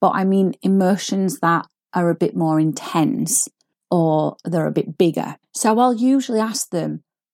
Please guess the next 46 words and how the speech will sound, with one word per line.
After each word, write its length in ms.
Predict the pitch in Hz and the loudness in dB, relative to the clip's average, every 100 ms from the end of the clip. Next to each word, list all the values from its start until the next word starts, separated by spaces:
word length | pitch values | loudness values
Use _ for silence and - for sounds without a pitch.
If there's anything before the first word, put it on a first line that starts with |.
| _ _ | _ _
"What 360 | 175 180 247 311 | -4 0 2 2
was 160 | 330 | 0
your 160 | 311 302 | 4 4
intention 800 | 285 262 247 233 220 196 165 165 - | 4 2 0 0 0 -4 -4 -4 -6
with 220 | 170 190 - | -4 -4 -2
the 80 | |
scene 640 | 190 - 196 175 170 170 170 _ _ _ _ _ _ | -2 0 0 2 0 -2 -6 _ _ _ _ _ _
or 160 | 175 | 2
the 100 | 170 | 2
character?" 640 | 160 170 160 - - 151 - _ _ _ | 0 0 -2 -2 -6 -6 -6 _ _ _
I 60 | 170 | -6
tend 240 | 170 214 | 0 2
not 160 | 233 - | 2 0
to 100 | - | -4
ask 160 | 208 - | -4 -2
them 100 | 196 | 0
about 240 | 170 165 | 0 0
the 80 | 175 | 0
emotion. 560 | 170 151 147 - 165 _ _ | 2 0 -2 -6 -6 _ _
So 120 | 170 | -2
I'll 60 | 170 | 0
ask 140 | - | 0
them, 100 | 170 | 0
"What 140 | 180 | 0
was 100 | 247 | 0
your 120 | 233 233 | 2 0
intention 460 | 233 190 175 180 | 0 -2 -2 -2
with 120 | 160 | -2
the 60 | - | -2
scene 220 | - 165 | 0 2
or 60 | 160 | 0
the 80 | 156 | 2
character?" 480 | 262 254 - 147 147 _ _ _ _ | 0 0 -4 -6 -6 _ _ _ _
And 140 | 202 240 | 0 2
then 100 | 233 | 4
they'll 140 | 214 | 2
explain 440 | 185 - 302 370 294 | 0 0 0 0 -2
to 100 | 185 | -2
me 240 | 156 160 _ _ - | -4 -8 _ _ -4
and 160 | 190 | 0
they'll 140 | 190 185 | 0 -2
tell 200 | - 175 | -4 -2
me 80 | 165 | 0
what 140 | - | -2
they 80 | 170 | -6
felt. 460 | - 311 165 151 | 0 2 2 0